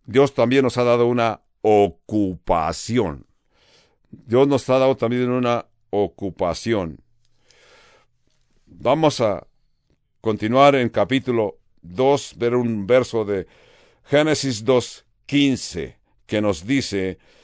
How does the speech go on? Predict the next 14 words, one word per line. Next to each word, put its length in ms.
"Tomó 380
pues 260
Dios 500
Jehová 580
al 240
hombre 720
y 120
lo 220
puso 640
en 200
el 140
huerto 440
del 180
Edén 560